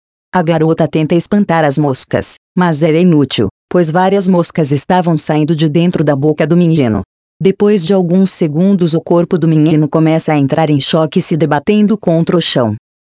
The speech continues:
A garota fica impressionada com o que vê. Então o corpo do menino começa a levitar até uma certa altura. O menino estava na mesma posição como se estivesse dormindo.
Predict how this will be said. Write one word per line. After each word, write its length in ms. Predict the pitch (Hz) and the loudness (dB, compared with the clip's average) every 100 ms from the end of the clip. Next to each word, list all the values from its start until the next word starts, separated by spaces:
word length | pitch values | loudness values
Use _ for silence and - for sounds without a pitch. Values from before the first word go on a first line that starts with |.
| - | -4
A 80 | 175 | -2
garota 460 | 165 156 160 160 | 0 0 0 0
fica 240 | - 190 170 | -2 -2 0
impressionada 720 | 156 160 - 156 151 151 160 | 0 0 0 0 0 0 0
com 220 | - 160 | 0 -2
o 40 | 156 | 0
que 140 | 190 | 0
vê. 220 | 147 131 107 _ _ _ | 2 0 -2 _ _ _
Então 360 | 175 147 170 175 | -2 0 2 0
o 100 | 165 | 0
corpo 340 | 175 170 - | 0 0 0
do 100 | 160 | 0
menino 400 | 160 151 165 151 | 2 2 2 0
começa 460 | 147 160 160 160 170 | 0 0 0 0 0
a 60 | |
levitar 440 | 156 143 151 170 160 | 0 0 0 0 0
até 300 | 165 180 175 | 0 0 2
uma 160 | 160 | 0
certa 480 | 147 - 180 185 - | -2 -2 0 0 0
altura. 480 | 170 180 143 135 117 - _ _ - | -2 -2 -2 -2 -2 -6 _ _ 0
O 60 | 214 | 2
menino 340 | 202 185 151 | 4 2 2
estava 400 | 156 - 156 175 | 0 -2 -2 0
na 140 | 160 | 0
mesma 400 | 156 208 160 175 | 0 0 0 0
posição 580 | 180 175 180 202 180 170 | 0 -2 -2 -6 -2 -2
como 240 | 175 160 160 | 0 0 0
se 140 | - | 0
estivesse 580 | 165 - 160 160 165 175 | 0 0 0 0 0 0
dormindo. 540 | 180 190 151 127 113 | 0 0 0 0 -2